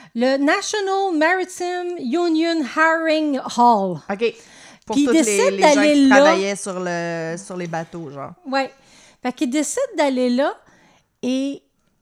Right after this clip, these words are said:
Speaker 1: ils voient un homme qui ressemble, mais vraiment beaucoup au sketch.
Speaker 2: OK, elle avait bien décrit son sketch, là.
Speaker 1: Ah, ah.
Speaker 2: Oh, shit.
Speaker 1: Fait que ça,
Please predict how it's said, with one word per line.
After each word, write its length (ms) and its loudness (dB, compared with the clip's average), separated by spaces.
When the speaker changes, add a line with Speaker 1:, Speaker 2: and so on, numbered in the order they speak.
Speaker 1:
ils 160 -6
voient 260 -6
un 320 -2
homme 400 -6
qui 220 -8
ressemble, 600 -6
mais 320 -4
vraiment 840 -4
beaucoup 280 -2
au 20 -4
sketch. 240 -8
Speaker 2:
OK, 160 0
elle 160 6
avait 200 2
bien 220 -4
décrit 260 -8
son 180 -6
sketch, 420 -6
là. 180 -4
Speaker 1:
Ah, 280 4
ah. 200 2
Speaker 2:
Oh, 140 -12
shit. 200 -14
Speaker 1:
Fait 320 -2
que 420 -2
ça, 180 -6